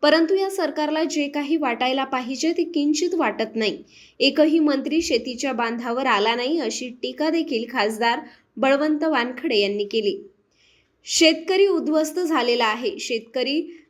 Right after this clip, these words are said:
रडकुंडीला आला आहे, शेतकरी मरत आहे, तसाच मरू द्यायचा, असं या विचारात सरकार आहे. त्यामुळे सरकारने ओला दुष्काळ जाहीर करावा, अशी मागणी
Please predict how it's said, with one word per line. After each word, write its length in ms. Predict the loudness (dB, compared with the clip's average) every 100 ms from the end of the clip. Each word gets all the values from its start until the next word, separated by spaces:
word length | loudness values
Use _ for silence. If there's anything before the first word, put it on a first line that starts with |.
| 2
रडकुंडीला 720 | 4 4 4 4 4 4 2
आला 340 | 0 0 2
आहे, 300 | 0 0 -4 -6 -10
शेतकरी 540 | -6 -6 -4 -4 -4
मरत 400 | -4 0 2 4
आहे, 320 | 2 2 -2 -2
तसाच 420 | -6 -2 -2 -2 -6
मरू 420 | -4 -2 2 4
द्यायचा, 500 | 4 2 2 -2 -2
असं 480 | -2 -4 -2 -2 -2 -8 -20 -10
या 160 | -2 -2
विचारात 580 | -2 -2 0 2 0 -2
सरकार 460 | -2 -2 0 2
आहे. 280 | 2 0 -2
त्यामुळे 460 | -2 -2 -2 -2 -2
सरकारने 580 | -2 -4 -4 -4 -2
ओला 280 | 0 2 0
दुष्काळ 420 | -2 -6 -4 -4
जाहीर 380 | -2 -4 -2 -6 -2
करावा, 380 | 0 2 2
अशी 520 | 0 -2 -4 -6 -6 -10 _ -4
मागणी 480 | 2 2 2 0